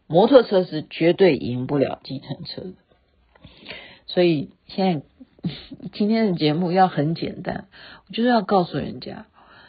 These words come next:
上车这件事情很重要。我终于明白人家会说：“哎，上了人家的车，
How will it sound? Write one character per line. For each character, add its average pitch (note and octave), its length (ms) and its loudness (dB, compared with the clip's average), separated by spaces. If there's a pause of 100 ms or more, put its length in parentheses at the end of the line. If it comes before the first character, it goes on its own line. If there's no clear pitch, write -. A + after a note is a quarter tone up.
(500)
上 F3+ 400 2
车 F3 300 2
这 D#3 100 -2
件 D3+ 180 -2
事 C#3 200 -6
情 C3 240 -8
很 - 280 -2
重 B2 300 -4
要。 C#3 220 -8 (320)
我 - 80 -6
终 D4+ 260 2
于 C#4 140 0
明 G#3 580 -2
白 D#3+ 200 4
人 D3+ 220 -2
家 F#3 120 -2
会 G3+ 160 -2
说： F#3 120 -6
“哎， C4+ 140 0
上 B3+ 340 -2
了 D#3+ 120 0
人 C#3 180 -2
家 F3 200 0
的 D#3 80 -2
车， D#3 300 -6